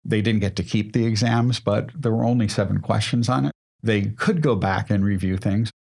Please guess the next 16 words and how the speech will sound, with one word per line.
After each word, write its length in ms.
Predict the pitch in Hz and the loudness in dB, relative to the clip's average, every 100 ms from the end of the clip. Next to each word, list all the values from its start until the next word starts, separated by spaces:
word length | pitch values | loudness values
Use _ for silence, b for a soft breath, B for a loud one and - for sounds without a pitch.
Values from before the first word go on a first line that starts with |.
| - | -6
I 100 | 113 | -2
didn't 220 | 113 120 | 0 0
tell 180 | 113 120 | 0 0
them 180 | 110 107 | 2 2
which 280 | 107 107 - | 0 -2 -2
questions 480 | 117 107 113 104 | -2 0 -2 -2
would 160 | 101 95 | -2 -2
be 160 | 101 104 | -2 -2
on 240 | 117 156 | 0 2
the 80 | 139 | 0
second 360 | - 117 117 | 0 0 0
stage, 440 | 104 - 101 110 - | -2 -2 -2 -2 -4
in 220 | - 120 | -2 0
large 240 | 107 107 101 | 2 0 0
part 240 | 117 113 | -2 -2
because 360 | 117 - 117 | -2 0 -2